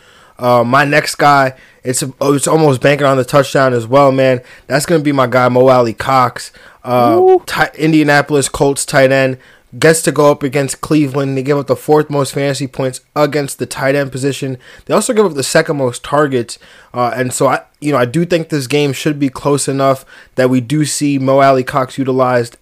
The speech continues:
Speaker 1: as a pass catcher. So, Mo Alley-Cox, start him up with some confidence, man. This guy's been efficient.
Speaker 2: Oh, yeah, man. And, you know, I, I like that. Uh, seems like, you know, T Y Hilton is just dropping and <laughs> dropping every week. So, uh, all the pass catchers are stepping up.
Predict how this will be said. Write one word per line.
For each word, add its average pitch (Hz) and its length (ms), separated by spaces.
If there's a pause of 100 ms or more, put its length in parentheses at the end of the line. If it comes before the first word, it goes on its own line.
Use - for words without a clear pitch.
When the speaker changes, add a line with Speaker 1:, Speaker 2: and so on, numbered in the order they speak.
Speaker 1:
as 135 380
a 110 100
pass 131 360
catcher. 123 480 (280)
So, 127 420
Mo 139 180
Alley-Cox, 131 680 (240)
start 135 300
him 131 80
up 131 160
with 120 80
some 120 140
confidence, 113 540
man. 113 200
This 117 100
guy's 117 260
been 113 140
efficient. 110 480 (540)
Speaker 2:
Oh, 101 100
yeah, 98 240
man. 101 280
And, 98 340
you 107 60
know, 104 220 (120)
I, 101 160 (120)
I 101 100
like 107 260
that. 113 400
Uh, 98 320
seems 107 260
like, 104 240
you 107 60
know, 98 80
T 107 160
Y 104 120
Hilton 107 300
is 101 80
just 101 160
dropping 107 320
and 101 120
<laughs> - 20
dropping 110 340
every 113 220
week. 117 240
So, 95 260 (300)
uh, 95 280
all 104 160
the 104 80
pass 101 240
catchers 104 360
are 98 40
stepping 104 360
up. - 160